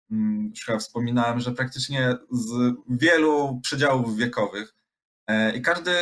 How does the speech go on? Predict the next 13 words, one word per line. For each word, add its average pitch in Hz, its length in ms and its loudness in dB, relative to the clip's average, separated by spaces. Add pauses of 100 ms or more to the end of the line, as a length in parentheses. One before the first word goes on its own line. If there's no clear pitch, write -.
(200)
każdy 170 340 0
ma 156 140 0
co 151 180 -2
innego. 131 600 2
Jeden 123 340 2
właśnie 123 600 2
widzi 127 240 -2
ten 120 200 0
uśmiech, 110 480 -2
drugi 120 460 -2
chce 117 640 2
chęć 131 260 0
pomocy. 127 680 0